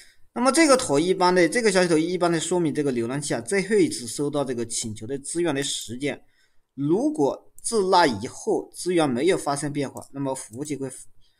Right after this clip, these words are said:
会发出一个带状态码三零四的这个响应，啊，就是指示这个客户端啊，使用，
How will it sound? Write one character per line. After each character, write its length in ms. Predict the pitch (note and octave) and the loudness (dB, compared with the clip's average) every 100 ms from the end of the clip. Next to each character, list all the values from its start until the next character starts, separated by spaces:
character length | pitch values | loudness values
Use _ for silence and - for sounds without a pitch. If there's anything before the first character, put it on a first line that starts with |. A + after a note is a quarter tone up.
| _ _ | _ _
会 120 | E3+ | -6
发 180 | D#3+ D#3+ | 2 2
出 140 | D#3+ | 2
一 100 | D3 | 0
个 120 | D3+ D3+ | 0 0
带 220 | F3 D#3+ | 0 0
状 200 | D#3+ E3+ | 0 -2
态 140 | E3 | -2
码 160 | B2 A2 | -4 -6
三 220 | A2+ D3+ | -4 -4
零 100 | D3+ | -2
四 220 | - - | -4 -6
的 100 | F3 | -6
这 80 | B2 | -6
个 80 | A#2+ | -6
响 240 | - G2 | -10 -10
应， 100 | A2 A2+ _ _ - _ _ | -12 -14 _ _ -20 _ _
啊， 100 | A#2+ | -6
就 140 | C#3+ | -2
是 100 | C#3 | -4
指 220 | C3+ A2+ | -4 -6
示 300 | G#2+ F3+ D#3+ - | -4 -2 -4 -4
这 80 | |
个 140 | C#3 A#2 | -10 -10
客 180 | - D#3 | -8 -10
户 140 | B2+ | -8
端 160 | C3 C3+ | -6 -4
啊， 180 | B2+ A2 - - - | -6 -8 -20 -20 -18
使 240 | - - C3 | -8 -6 -2
用， 240 | E3 C#3+ | 0 -2